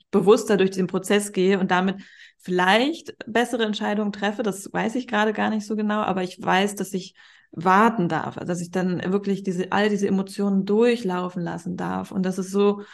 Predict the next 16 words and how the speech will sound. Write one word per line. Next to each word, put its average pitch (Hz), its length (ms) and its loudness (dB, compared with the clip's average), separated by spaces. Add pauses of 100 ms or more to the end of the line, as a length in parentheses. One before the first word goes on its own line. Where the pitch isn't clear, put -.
(180)
schön 277 420 4
auch - 280 -2
auf 175 160 -4
der - 80 -4
einen 175 220 0
Seite, 175 460 -2 (260)
weil 190 480 4
wirklich 196 280 2
ja 196 80 2
dann 185 360 2 (160)
alle 202 200 2
Facetten 214 440 0
beleuchtet 220 480 0
werden 170 220 -8
der - 120 -6
Entscheidung. - 580 -6